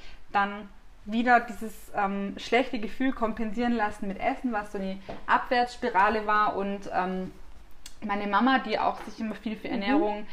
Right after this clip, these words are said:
Speaker 1: quasi interessiert hat, hat dann irgendwann mal so eine Idee angebracht, man könnte Natron in einem halben Liter Wasser trinken.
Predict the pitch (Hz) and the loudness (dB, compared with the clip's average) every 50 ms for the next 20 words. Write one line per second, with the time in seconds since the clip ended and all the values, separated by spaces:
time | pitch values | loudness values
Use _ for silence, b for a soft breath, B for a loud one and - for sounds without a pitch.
0 | B B B B - - - 196 196 196 202 208 202 - - - - 311 311 - | B B B B -4 0 4 4 4 4 2 0 -2 -2 0 2 2 2 2 2
1 | 262 254 247 247 240 - 226 220 214 - 220 233 233 233 226 226 214 208 208 202 | 2 4 4 2 4 4 2 2 2 2 0 2 2 2 2 2 2 2 0 0
2 | - 208 202 202 180 202 196 220 220 214 226 226 220 220 - - 214 - - 220 | -2 -6 -4 -4 -4 -4 -4 -2 0 0 0 0 -2 -4 -6 -8 -8 -8 -8 -8
3 | 208 208 - 220 214 208 196 202 202 190 196 226 262 254 - - 247 214 202 202 | -8 -6 -6 -4 -4 -4 -2 -2 0 2 2 2 2 2 2 0 0 0 0 0
4 | 196 196 196 190 208 202 190 196 220 220 240 247 240 240 233 - 202 196 208 233 | 0 0 0 -2 -2 -2 4 6 8 8 10 8 8 6 4 2 4 6 6 6
5 | 233 - 294 254 - - 285 262 269 269 - 277 269 277 277 277 | 6 4 0 -2 0 2 4 4 6 6 6 8 8 8 8 6